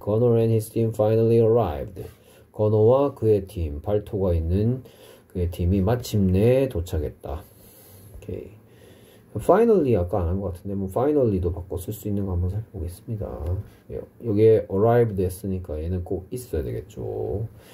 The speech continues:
근데 여기에 arrived in 대신 쓸 수 있는,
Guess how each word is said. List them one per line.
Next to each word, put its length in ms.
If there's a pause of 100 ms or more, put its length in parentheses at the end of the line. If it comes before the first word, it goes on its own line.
(380)
근데 960
여기에 480
arrived 840 (260)
in 400
대신 300
쓸 160
수 220
있는, 600